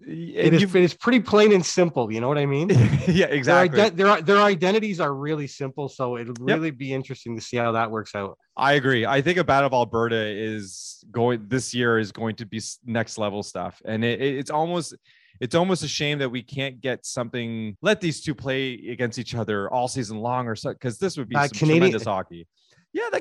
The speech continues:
Speaker 2: Well, the
Speaker 1: Canadian League.
Speaker 2: Canadian, the Ca-, the Canadian division, right? Like, last year,
Speaker 1: Yeah.
Speaker 2: that was the best. Hav-, having these, like, baseball style three games in one city, like,
Speaker 1: Yeah.
Speaker 2: that was,
Speaker 1: That was
Speaker 2: you know, you're,
Speaker 1: cool.
Speaker 2: nobody's, nobody's going anywhere. You, like, you know, you can't stand this team. You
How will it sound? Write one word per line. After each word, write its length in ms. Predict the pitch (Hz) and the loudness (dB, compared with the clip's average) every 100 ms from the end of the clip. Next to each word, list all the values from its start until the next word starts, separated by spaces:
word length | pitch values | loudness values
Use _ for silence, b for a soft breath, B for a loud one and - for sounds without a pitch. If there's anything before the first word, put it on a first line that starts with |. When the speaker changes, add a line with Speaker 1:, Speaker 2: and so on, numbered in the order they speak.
| - | 0
Speaker 2:
Well, 160 | 135 131 | 2 2
the 80 | 120 | 2
Speaker 1:
Canadian 0 | |
League. 80 | |
Speaker 2:
Canadian, 380 | 170 143 160 160 | 2 4 4 2
the 80 | 151 | 0
Ca-, 220 | - 170 - | -4 -6 -4
the 100 | 156 | -4
Canadian 420 | 185 190 202 196 | 4 6 6 6
division, 420 | 156 143 185 170 127 | 2 0 0 0 0
right? 280 | 123 160 | -2 -4
Like, 160 | 131 127 | -8 -6
last 340 | 135 151 - | -4 -4 -4
year, 240 | 135 151 202 | -8 -8 -6
Speaker 1:
Yeah. 200 | 131 165 208 | -2 0 2
Speaker 2:
that 100 | 147 | 2
was 140 | 127 | 0
the 80 | 117 | -6
best. 320 | 117 123 - | -8 -10 -8
Hav-, 260 | 143 165 - | -4 -4 -4
having 400 | 139 160 180 170 | -4 -4 -2 -4
these, 180 | 151 127 | -6 -8
like, 200 | 123 - | -10 -10
baseball 480 | 123 123 - 127 135 | -8 -8 -6 -4 -4
style 440 | - - 123 120 123 | -4 -2 0 0 -4
three 360 | - 131 127 | -8 -10 -6
games 400 | 120 120 127 117 | -2 -2 -2 -4
in 100 | 113 | -6
one 160 | 110 120 | -6 -8
city, 400 | - 117 117 123 | -8 -6 -6 -6
like, 40 | 156 | -2
Speaker 1:
Yeah. 360 | 175 240 240 233 | -2 -2 -2 -2
Speaker 2:
that 340 | 160 127 147 | 0 2 2
was, 360 | 139 117 - - _ | 0 -2 -6 -20 _
Speaker 1:
That 140 | - 240 | -8 -2
was 180 | 247 104 | 0 0
Speaker 2:
you 80 | |
know, 60 | 107 | 0
you're, 180 | 131 151 | 2 2
Speaker 1:
cool. 80 | 143 | 2
Speaker 2:
nobody's, 500 | 160 170 170 135 117 - _ | 0 2 2 0 -6 -14 _
nobody's 400 | 120 135 147 131 | -2 -2 -2 -4
going 260 | 135 139 139 | -2 -2 -2
anywhere. 420 | 139 135 127 135 | -2 -2 -4 -4
You, 120 | 135 | -4
like, 180 | 120 104 | -8 -10
you 60 | 117 | -10
know, 80 | 123 | -8
you 140 | 113 | -10
can't 320 | - 127 120 | -10 -8 -8
stand 360 | - - 123 127 | -8 -6 -2 -2
this 140 | 127 | -4
team. 320 | - 131 131 123 B | -4 -2 -2 -4 B
You 60 | B | B